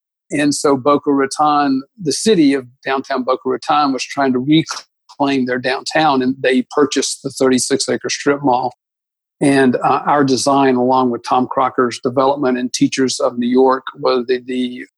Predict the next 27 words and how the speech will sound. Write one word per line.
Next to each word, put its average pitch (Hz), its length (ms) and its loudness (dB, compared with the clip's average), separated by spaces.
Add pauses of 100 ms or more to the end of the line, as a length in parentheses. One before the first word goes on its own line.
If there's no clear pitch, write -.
(140)
investors 131 560 0
in 131 140 -2
it, 127 140 -4 (440)
won 151 460 4
the 139 80 4
competition 135 840 0 (120)
to 135 120 4
develop 127 560 0
Meisner 131 400 -2
Park, 131 360 0 (540)
which 143 260 0
became 139 480 2
an 135 100 0
integrated, 135 840 4 (440)
uh, 147 140 -2
retail 143 920 2 (340)
institution 139 1000 4
with 127 220 2
a, 123 380 0
uh, 123 340 -4 (460)
museum, 147 760 4
Boca, 131 420 0 (280)
Boca 147 440 0
Museum 135 480 2
of 131 80 2
Modern 127 360 0
Art. 135 300 2